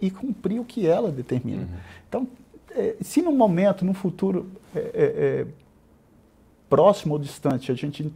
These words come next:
Speaker 1: refletisse e falasse assim, "Não, agora vamos rebater, voltar ao assunto novamente",
Speaker 2: Uhum.
Speaker 1: porque senão fica muito, muito uma coisa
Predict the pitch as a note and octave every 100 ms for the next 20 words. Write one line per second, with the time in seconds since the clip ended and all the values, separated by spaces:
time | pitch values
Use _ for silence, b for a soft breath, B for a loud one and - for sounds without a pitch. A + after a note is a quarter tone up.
0 | - C#3 E3+ E3 - - D#3 D#3 D3+ -
1 | G3 A3 F3+ - G#3 - A#3 F#3 D#3 -
2 | E3 F3 - F3+ D#3 C3 - D#3 C3+ B2+
3 | C3 F3+ G2 F2+ G#2 - - C#4 C#4 -
4 | C4 A3+ A3+ A3+ - - G3+ A3 A3+ -
5 | G#3 G3+